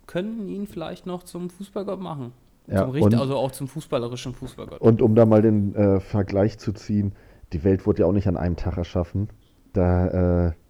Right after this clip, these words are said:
Speaker 2: das hat ja auch ein bisschen gedauert und deswegen hat der Fabi
Speaker 1: Heißt,
Speaker 2: Harris ja
Speaker 1: heißt
Speaker 2: noch
Speaker 1: es
Speaker 2: ein
Speaker 1: nicht,
Speaker 2: bisschen
Speaker 1: Rom
Speaker 2: Zeit.
Speaker 1: wurde, äh,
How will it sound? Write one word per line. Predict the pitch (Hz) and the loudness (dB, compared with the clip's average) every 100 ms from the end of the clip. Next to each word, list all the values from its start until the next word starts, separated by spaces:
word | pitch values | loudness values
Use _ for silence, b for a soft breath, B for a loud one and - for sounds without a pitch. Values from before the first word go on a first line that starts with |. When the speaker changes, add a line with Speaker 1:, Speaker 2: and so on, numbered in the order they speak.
| b b - | b b -12
Speaker 2:
das | - | -4
hat | 92 | 0
ja | 87 | 0
auch | |
ein | 92 | 0
bisschen | 87 - 82 | -4 -4 -6
gedauert | 82 82 85 95 - | -2 0 0 0 -4
und | - 90 85 80 | -6 -2 -2 -4
deswegen | 82 90 85 | -6 -2 -2
hat | 87 | -2
der | |
Fabi | - 87 | -2 0
Speaker 1:
Heißt, | 85 92 | 2 2
Speaker 2:
Harris | 95 - | 2 2
ja | |
Speaker 1:
heißt | - | 2
Speaker 2:
noch | - | 2
Speaker 1:
es | - | 2
Speaker 2:
ein | |
Speaker 1:
nicht, | - | 2
Speaker 2:
bisschen | 135 135 | 2 4
Speaker 1:
Rom | 180 | 2
Speaker 2:
Zeit. | 190 | 2
Speaker 1:
wurde, | 190 208 202 - - 160 - b b b | 0 0 -4 -10 -16 -20 -20 b b b
äh, | b | b